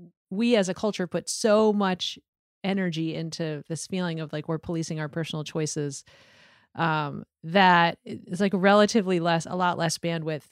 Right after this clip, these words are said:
focused on, um, policies and who's making those decisions. And, uh, and so I,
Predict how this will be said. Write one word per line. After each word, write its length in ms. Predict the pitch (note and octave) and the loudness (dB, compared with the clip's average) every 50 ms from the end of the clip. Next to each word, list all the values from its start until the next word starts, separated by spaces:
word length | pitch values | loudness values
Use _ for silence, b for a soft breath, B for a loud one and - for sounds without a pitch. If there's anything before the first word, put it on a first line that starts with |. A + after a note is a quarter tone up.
| _ - A#3+ A3 _ _ _ | _ -20 -20 -20 _ _ _
focused 400 | _ - G3 F3 E3 F#3 - - | _ -4 -4 -2 -2 -2 -4 -4
on, 440 | F3+ E3 D#3+ D#3+ D#3 D#3 D3+ D3 C#3+ D3 _ A3 _ _ _ _ _ _ _ _ _ _ _ _ | -4 -4 -4 -4 -6 -6 -10 -12 -14 -18 _ _ _ _ _ _ _ _ _ _ _ _ _ _
um, 480 | - D#3+ - - - - - - - A3 _ _ _ _ - | -12 -10 -10 -12 -14 -16 -18 -20 -20 _ _ _ _ _ -8
policies 600 | - G3+ F#3+ F#3 F3+ F3 - G3 F3+ F3 E3 D#3+ | -2 0 0 2 0 0 -2 -2 -2 -2 -2 -2
and 220 | F3 D#3+ D#3+ D#3+ | -4 -4 -4 -6
who's 240 | D3 D#3 G3 F3 E3 | -4 -2 -2 -2 0
making 280 | F3+ E3+ E3 F3 E3+ E3+ | -2 -2 -2 -4 -4 -4
those 180 | D#3+ D#3+ D#3 | -4 -4 -4
decisions. 720 | - D#3+ D3+ - F3 E3+ D#3+ E3 D#3+ D#3 D#3 D#3 D3+ - b b b b b b b b b b b b - | -4 -6 -4 -2 -2 -2 -2 -2 -4 -4 -6 -6 -8 -12 b b b b b b b b b b b b 2
And, 400 | G3+ G3+ G3+ G3+ G3+ G3 F#3+ F#3+ | 4 6 6 6 6 6 6 6
uh, 360 | F#3 F3+ F3 F3 F3 E3+ - - _ _ _ _ - | 4 4 4 4 2 0 -2 -6 _ _ _ _ -2
and 180 | A#3+ G3+ G#3 F#3 | 0 0 2 0
so 240 | - - A#3 G#3+ G#3+ | 2 4 6 6 8
I, 300 | G#3 G3+ G3+ G3 G3 | 8 6 6 4 2